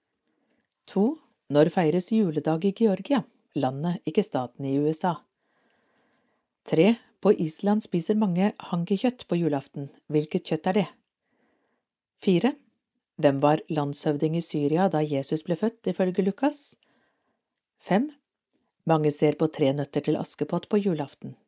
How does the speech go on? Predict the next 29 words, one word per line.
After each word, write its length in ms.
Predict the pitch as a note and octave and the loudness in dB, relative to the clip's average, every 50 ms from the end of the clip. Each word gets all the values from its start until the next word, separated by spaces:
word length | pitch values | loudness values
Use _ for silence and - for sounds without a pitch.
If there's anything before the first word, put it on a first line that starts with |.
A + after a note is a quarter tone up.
| _ _ _ - | _ _ _ -4
Hvilket 320 | C#3 C#3 - - G#3 - - - | -4 -2 0 0 0 0 -2 -4
år 300 | D#3+ E3+ G#3+ B3+ C4 F3+ | -2 0 0 0 0 0
ble 140 | D3+ D#3 D#3 D#3 | -2 -2 -2 -4
den 80 | D#3 D#3+ | -4 -6
spilt 260 | - - F3+ F3 - A3 | -6 -6 -6 0 2 2
inn? 220 | A3+ G3+ E3+ D#3+ - _ _ _ _ _ _ _ _ _ _ _ _ _ _ _ _ _ _ _ _ | 2 2 0 -4 -10 _ _ _ _ _ _ _ _ _ _ _ _ _ _ _ _ _ _ _ _
Seks. 640 | _ - - A3+ C4+ - - - - - - - - _ _ _ _ - - | _ 0 2 2 2 2 -2 -6 -6 -6 -8 -12 -16 _ _ _ _ -4 0
Har 160 | D#3+ F3 G3+ | 2 2 4
Mikke 400 | A3 A3+ A3+ _ - - F#3+ G#3 - - | 2 0 0 _ -2 -2 -2 0 0 -2
og 100 | F#3 F3 | -2 0
Minnie 220 | F3+ F3+ G#3+ A3+ F#3+ | 0 0 0 0 0
Mus 300 | E3 D3+ D#3 - - - - - | -2 -4 -4 -6 -8 -4 -2 -2
vært 160 | A3+ A3+ - | -2 0 -2
gift? 420 | D#4+ D#4+ - - - _ - - - _ _ _ _ _ _ _ _ _ _ _ _ _ _ _ _ | -4 -4 -6 -10 -18 _ -20 -20 -20 _ _ _ _ _ _ _ _ _ _ _ _ _ _ _ _
Sju. 380 | - - - - G3 A#3+ E4 F4+ - _ _ _ _ _ _ _ _ _ _ _ _ _ _ _ _ - | -14 -8 -2 0 0 0 0 -2 -8 _ _ _ _ _ _ _ _ _ _ _ _ _ _ _ _ 0
Hvem 240 | E3 E3 F3 F3+ - | 2 2 2 2 0
skrev 320 | - - D#3+ E3 E3+ F3 | 2 4 4 4 4 2
teksten 400 | - E3+ D#3 - - - - D#3+ | 0 -2 -2 -2 -4 -6 -6 -4
til 240 | - F3 E3 F3 F3 - | -4 -2 -2 -2 -2 -2
Jeg 160 | - F3+ E3+ | 0 0 0
er 100 | D#3+ E3 | 0 0
så 80 | - E3+ | -2 -2
glad 320 | E3 D#3+ D3 D3 E3+ F3 | -2 -2 0 0 0 0
hver 160 | E3 D3+ D3+ D#3 | 0 -2 -2 -2
julekveld? 720 | D#3 D#3+ D3+ C#3+ D3 C#3+ C#3 - - F3+ A3 C4 C4+ - _ _ _ _ _ _ _ _ _ _ _ _ _ _ _ _ _ _ _ _ - | -2 -2 -2 -2 -4 -6 -6 -4 -2 -2 -2 -2 -4 -8 _ _ _ _ _ _ _ _ _ _ _ _ _ _ _ _ _ _ _ _ -2
Åtte. 380 | F#3 F3 - _ - G3+ C4 C4+ - _ _ _ _ _ _ _ _ _ _ _ _ _ _ - | -2 -2 -2 _ -2 -2 -2 -2 -6 _ _ _ _ _ _ _ _ _ _ _ _ _ _ 0
Fullfør 480 | - D#3+ D3 C#3+ - - D#3 D#3+ E3 D#3+ F3 | 0 0 0 0 0 2 2 2 2 2 2
denne 180 | D#3 C#3+ D3 | 0 0 -2
strofen. 480 | D3 - - D#3+ C#3 - - C#3+ C3 | -2 0 0 0 0 0 -4 -10 -12